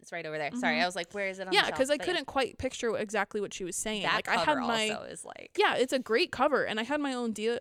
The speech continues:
Speaker 2: my own ideas of gargoyles from the T V show and,
Speaker 1: Yeah.
Speaker 2: like, the edges of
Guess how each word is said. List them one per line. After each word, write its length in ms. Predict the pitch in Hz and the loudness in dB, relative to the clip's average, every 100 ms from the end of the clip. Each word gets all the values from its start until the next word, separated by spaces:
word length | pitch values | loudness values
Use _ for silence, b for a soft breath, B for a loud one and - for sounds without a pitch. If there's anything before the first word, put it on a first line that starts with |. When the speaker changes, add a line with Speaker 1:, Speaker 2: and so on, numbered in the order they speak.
| - | -4
Speaker 2:
my 200 | 214 214 | -6 -4
own 220 | - 294 | -2 -2
ideas 380 | 226 190 170 185 | -2 -2 -4 -4
of 120 | 190 | -4
gargoyles 540 | 190 190 190 185 180 - | -4 -2 0 0 -2 -6
from 180 | 175 | -8
the 80 | 170 | -8
T 160 | 170 170 | -8 -6
V 120 | 254 | -6
show 320 | - - - - | -6 -4 -4 -4
and, 80 | 170 | -2
Speaker 1:
Yeah. 120 | 147 | -4
Speaker 2:
like, 240 | 175 - _ _ - 233 _ | -4 -14 _ _ -20 -20 _
the 240 | 226 202 170 | -12 -6 -4
edges 260 | 185 175 | -4 -8
of 80 | 170 | -12